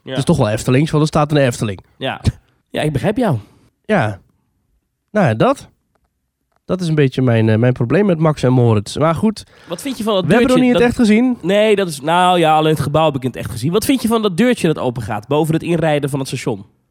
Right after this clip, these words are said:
Speaker 2: Vind ik geinig. Eh, daar zit namelijk, eh, de, de meester van de school. De schoolmeester zit daarin.
Speaker 1: Is het een raampje is
Speaker 2: En
Speaker 1: het
Speaker 2: die
Speaker 1: volgens
Speaker 2: heeft
Speaker 1: mij.
Speaker 2: een,
Speaker 1: Ja.
Speaker 2: ja, die heeft een explosie meegemaakt. En dat is een animatronic die even naar buiten komt koekeloeren.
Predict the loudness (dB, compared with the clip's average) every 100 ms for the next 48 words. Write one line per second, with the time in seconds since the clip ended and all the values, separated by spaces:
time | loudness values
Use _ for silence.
0 | _ _ _ _ _ _ -4 -4 -2 0
1 | 0 0 -4 -14 _ _ _ _ -2 0
2 | 2 2 0 0 -2 -2 0 0 0 -2
3 | -4 0 0 0 -4 -8 -8 0 2 2
4 | -2 -4 0 2 2 0 -2 -2 -2 -2
5 | 0 0 0 -2 0 0 0 0 -2 -2
6 | -2 0 2 2 0 0 2 2 0 0
7 | 0 4 4 4 2 -2 -4 -8 -20 -20
8 | _ -14 -10 -6 -4 -4 -6 -6 2 4
9 | 4 4 4 4 2 2 0 -6 -20 -20
10 | -20 _ 0 0 0 0 0 0 0 0
11 | 0 0 0 2 2 0 -4 -4 -4 0
12 | 2 4 0